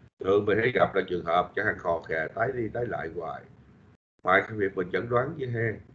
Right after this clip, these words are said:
phải chẩn đoán phân biệt trào ngược thực quản và cái dị vật đường thở cũng đừng quên chuyện đó. Đó là một. <coughs> Cái thứ hai nữa, trong quá trình một số trường hợp mình điều trị hen và hen khó điều trị quá, mình phải nghĩ tới một số cái định bệnh khác.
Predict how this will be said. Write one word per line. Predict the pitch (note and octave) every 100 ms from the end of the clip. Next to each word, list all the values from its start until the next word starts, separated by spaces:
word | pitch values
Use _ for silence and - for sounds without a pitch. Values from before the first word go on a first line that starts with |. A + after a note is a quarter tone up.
| _ _ _
phải | - G2+ G#2+
chẩn | F2+ A2
đoán | A#2 C3+
phân | A#2+ F#2
biệt | E2+ E2+
trào | E2 D#2+
ngược | D#2
thực | E2+
quản | D#2+ D#2 - -
và | F2 F#2 F2+
cái | A2
dị | F#2+
vật | E2 -
đường | D#2 -
thở | C#2 -
cũng | B1 B1+
đừng | D2 C#2+
quên | F2 D#2+
chuyện | -
đó. | D#2 E2 - - - - -
Đó |
là | A2
một. | - D2 C#2+ - - - - -
<coughs> | - - - - - - -
Cái | D#3
thứ | D#3+
hai | C#3+ C3
nữa, | G#2+ A2+ D#3+ -
trong | B2+
quá | D3 C#3+
trình | A2 G2
một | G2 -
số | D#3
trường | A2+ E2+
hợp | E2+ - - - - - - - G2+
mình | G#2 G#2
điều | G2 F#2+
trị | F2 G2+
hen | A2+ A#2 G#2+ -
và | D#2+ E2
hen | G#2 G#2
khó | G2+ A#2 G#2
điều | F2+ D2
trị | D2+ E2+
quá, | F#2+ A2+ C3 - - - - -
mình | F2 E2+
phải | F#2+
nghĩ | G#2 F#2 B2
tới | C#3
một | A#2 F2+ -
số | A#2+ C3+
cái | -
định | -
bệnh | - F2
khác. | - B2